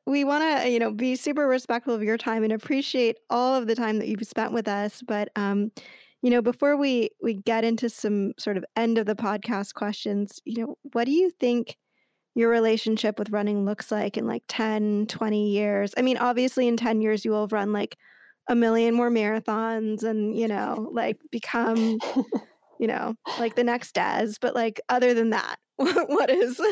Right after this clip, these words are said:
Speaker 1: <laughs> what does your relationship with running look like?
Speaker 2: Not very different, I don't think. You know, I mean, uh, you know,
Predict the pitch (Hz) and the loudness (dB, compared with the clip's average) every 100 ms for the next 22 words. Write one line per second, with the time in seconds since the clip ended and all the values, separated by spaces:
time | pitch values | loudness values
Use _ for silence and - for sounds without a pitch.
0 | 311 - _ _ - - - 359 254 247 | 0 -4 _ _ -10 -8 -4 -2 0 0
1 | 262 233 220 214 - 226 233 - 226 214 | 0 0 2 0 -2 -6 -10 -6 -4 -2
2 | 208 214 - - - - - _ _ _ | -2 -4 -4 -6 -6 -12 -20 _ _ _
3 | 202 196 196 220 220 226 226 196 190 185 | 2 4 4 2 2 4 4 2 0 0
4 | 151 - - 170 160 - 170 151 170 165 | -6 -6 -6 -4 -2 -2 -2 -2 -2 -2
5 | 156 151 165 165 156 - - 175 151 156 | 0 -2 0 0 0 -2 -2 -2 -2 -4